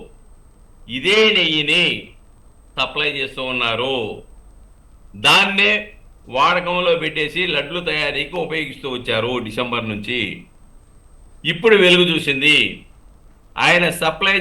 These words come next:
చేసేదాని నుండి నెయ్యి ఏదైతే ఉందో ఇది అడల్టరేషన్‌తో కూడినది, కల్తీతో కూడుకున్నదని స్పష్టంగా అర్థమవుతుందని చెప్పారు.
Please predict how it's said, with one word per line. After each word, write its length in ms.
చేసేదాని 560
నుండి 260
నెయ్యి 280
ఏదైతే 340
ఉందో 220
ఇది 140
అడల్టరేషన్‌తో 720
కూడినది, 420
కల్తీతో 840
కూడుకున్నదని 680
స్పష్టంగా 440
అర్థమవుతుందని 640
చెప్పారు. 300